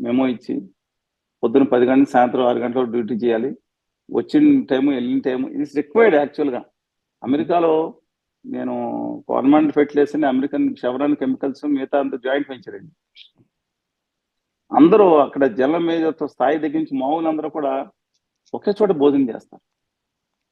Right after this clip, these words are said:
దాంట్లో ప్రాజెక్ట్ రిపోర్ట్ చేశాను, ఇప్పుడు కాదు, ఇప్పుడు ఫార్టీ ఫోర్, ఫైవ్ డికేడ్స్ ముందు చేసినప్పుడు, ఆ, అక్కడ చూశాను ఒకే వర్క్ కల్చర్.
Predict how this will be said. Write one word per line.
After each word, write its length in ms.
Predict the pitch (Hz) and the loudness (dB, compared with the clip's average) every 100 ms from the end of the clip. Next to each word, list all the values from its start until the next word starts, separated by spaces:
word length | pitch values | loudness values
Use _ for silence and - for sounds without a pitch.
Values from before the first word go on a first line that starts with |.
| _ _ _ _ - 113 | _ _ _ _ -14 -2
దాంట్లో 260 | 123 151 185 | 2 2 0
ప్రాజెక్ట్ 380 | 139 147 160 | 2 2 0
రిపోర్ట్ 320 | 147 151 143 135 | -4 -6 -4 -4
చేశాను, 320 | 139 131 104 | -2 -6 -8
ఇప్పుడు 440 | - _ _ 135 | -14 _ _ -4
కాదు, 220 | 131 214 | 0 -2
ఇప్పుడు 460 | - _ 127 113 110 | -4 _ -10 -8 -2
ఫార్టీ 300 | 117 107 113 107 - _ _ | 0 0 -2 -4 -10 _ _
ఫోర్, 160 | - 117 | 0 2
ఫైవ్ 180 | 123 110 | 2 2
డికేడ్స్ 400 | 117 147 - 110 | 4 4 4 0
ముందు 280 | 113 110 - - - _ _ _ _ _ _ _ _ _ _ _ - | -2 -2 -8 -20 -20 _ _ _ _ _ _ _ _ _ _ _ 0
చేసినప్పుడు, 800 | 151 160 190 156 123 123 139 - _ _ _ _ _ _ - | 0 0 -2 0 2 2 0 -4 _ _ _ _ _ _ -16
ఆ, 100 | - 127 120 113 110 107 107 107 - | -10 -4 -2 -2 -4 -6 -10 -10 -6
అక్కడ 160 | 117 139 - | -2 -2 -2
చూశాను 460 | 220 - 156 110 - | -2 4 4 2 0
ఒకే 220 | - 196 | 4 6
వర్క్ 300 | 170 - - | 6 2 0
కల్చర్. 320 | 123 - | 0 -2